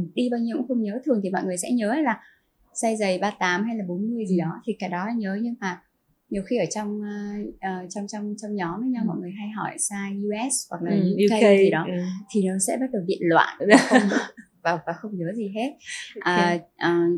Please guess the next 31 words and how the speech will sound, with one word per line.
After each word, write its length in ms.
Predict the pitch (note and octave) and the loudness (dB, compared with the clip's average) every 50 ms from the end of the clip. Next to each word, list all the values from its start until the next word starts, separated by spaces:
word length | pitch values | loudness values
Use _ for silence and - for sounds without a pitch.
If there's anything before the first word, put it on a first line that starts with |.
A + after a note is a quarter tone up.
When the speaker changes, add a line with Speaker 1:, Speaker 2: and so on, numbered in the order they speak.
| - - | 0 2
Speaker 1:
còn 200 | - G3 F#3+ F#3+ | 2 4 4 6
nếu 220 | F#3 F#3 F#3 G3 | 4 4 4 6
mà 140 | A#3+ D4 D4+ B3 | 6 6 6 6
nói 240 | A3 G3 F#3 F#3+ A3 C#4 | 4 2 0 0 0 -2
về 160 | C#4 A#3+ - - | -2 -2 -2 -2
thành 140 | G3 F#3+ F#3+ | -6 -4 0
tích 140 | B3 D#4+ - | -2 -2 -2
ý, 60 | F#4+ F#4 - | -2 -4 -2
thì 220 | D4 G3+ G3 F3+ E3 | -2 0 0 0 0
nói 100 | D#3+ E3 | 0 -2
thật 100 | C4 C4 A3+ | -2 -4 -4
là 160 | F#3+ E3+ D#3+ E3+ - _ | -4 -6 -6 -8 -8 _
kể, 200 | - F3 D3+ - - | 0 0 0 2 4
kể 240 | A3 F#3+ C#3+ - - | 4 6 4 4 2
ra 100 | F3+ G3+ F#3+ | -2 -4 -2
thì 280 | G3+ F#3 E3 D#3 D#3 D#3 - - | -4 -4 -2 -4 -4 -6 -10 -10
cũng 320 | - - C#4+ B3 B3+ C4 C4 | -8 -4 -2 -2 -2 -2 -2
không 180 | - A#3+ G#3+ | -4 -6 -4
hết 140 | G#3 B3+ D4 D4 | -4 -4 -2 0
được 140 | A3+ G3 - F3 | -2 -2 0 2
thật. 100 | G3 F#3+ | 2 4
Speaker 2:
Ừ, 180 | F3+ F3 E3 D#3+ D#3 D3+ _ - - - - | 4 2 0 -2 -4 -8 _ -18 -18 -12 -10
ừ. 60 | F3 E3 D#3+ | -8 -4 -2
Speaker 1:
Vì 80 | F#3+ | -2
hôm 140 | G3 G#3+ A3 A3 | 0 0 -2 -2
trước 220 | - D4 D#4+ - | -2 -2 0 0
mới 100 | G#3 F3+ - | -2 -2 2
chuyển 260 | - B3 E3+ D3 D#3+ | 2 2 2 4 2
nhà 220 | E3 E3 D#3+ D#3+ D#3+ | 0 0 -2 -4 -4
xong 320 | - - G3 G3 G3 G3 | -6 -6 -6 -4 -4 -4
và 180 | G3 F3+ E3 | -4 -4 -4